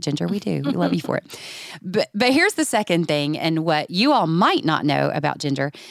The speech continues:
Speaker 1: She has this uncanny ability to know what others are feeling. Well, I'll speak for myself.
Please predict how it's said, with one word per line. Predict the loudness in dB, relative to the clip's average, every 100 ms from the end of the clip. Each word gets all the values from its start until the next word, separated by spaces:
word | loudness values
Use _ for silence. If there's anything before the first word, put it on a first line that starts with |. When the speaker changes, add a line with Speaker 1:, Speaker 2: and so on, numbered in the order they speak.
| -14 -6
Speaker 1:
She | -2 0
has | 0 0
this | 0 -2 2
uncanny | 2 2 0 2 2 2
ability | 0 2 0 -2 -4 -6
to | -2
know | 2 4 4 4
what | 2 0
others | 0 -2 -2 -2
are | -6
feeling. | -4 -2 0 2 2 0 -2 _ _ _ _
Well, | 0 2 0 0
I'll | 0
speak | -2 -2
for |
myself. | -2 0 0 -2